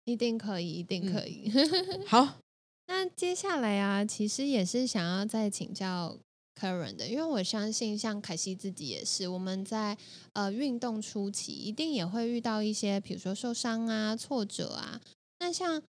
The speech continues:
Speaker 1: 呃，Karen 在运动的初期，或是到后来，有没有遇过什么样的受伤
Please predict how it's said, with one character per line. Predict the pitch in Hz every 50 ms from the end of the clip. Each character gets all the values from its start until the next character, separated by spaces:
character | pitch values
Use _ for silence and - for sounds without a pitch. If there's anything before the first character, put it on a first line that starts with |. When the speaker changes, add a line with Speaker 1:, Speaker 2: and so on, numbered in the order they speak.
| _ _ _ _ _
Speaker 1:
呃， | 220 214 208 196 190 190 -
Karen | - 269 311 320 311 269 226 220
在 | 214 262 262
运 | 277 320 311 302
动 | 311 302 285
的 | 269 240
初 | - - - 294
期， | 285 277 - - 214 196
或 | 220 - 311 311
是 | 294 - 311 302
到 | 294 - 294 269
后 | 262 - - 330 269 220
来， | 202 185 180
有 | 180 185 180
没 | 208 262
有 | 311
遇 | 339 349 330
过 | - - 320 294
什 | - 214
么 | 180 185
样 | 214 247 262
的 | 262 254 247
受 | - 285 277
伤 | 269 - - 254 247 247 247 254 262